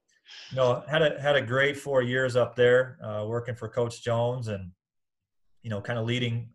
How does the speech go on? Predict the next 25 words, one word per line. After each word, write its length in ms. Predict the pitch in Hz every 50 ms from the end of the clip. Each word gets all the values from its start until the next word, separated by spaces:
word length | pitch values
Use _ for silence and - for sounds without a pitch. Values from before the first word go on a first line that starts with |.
| _ _ _
North 220 | - 123 123 123 123
Dakota 460 | - 110 - - 127 127 120 113 113
through 240 | 113 - - 120 117
that 200 | 113 117 113 113
transition 760 | - - 120 117 113 110 104 113 117 113 117 - 123 120 117
and 100 | 104 107
into 220 | 110 113 113 107
the 100 | 104 104
Division 380 | 104 104 107 110 117 113 107 107
One 220 | 107 110 113 113
era. 500 | 107 104 110 113 113 117 120 120 113 95 95 90 _ _ _ _ - _ _ _ _ _ _ _ _ _ - -
And, 100 | 104 101
um, 440 | 104 101 98 98 101 98 98 101 104 _ _ _
you 80 | - 117
know, 80 | 104 101
was 100 | 107 107
part 240 | _ - 117 113
of 100 | 117 110
a 80 | 107 107
staff 420 | - - - 117 113 113 117 113 -
that 100 | 110 104
was 140 | 107 104 110
able 180 | 110 107 107
to 100 | 101 101
kinda, 320 | - 113 110 107 104 98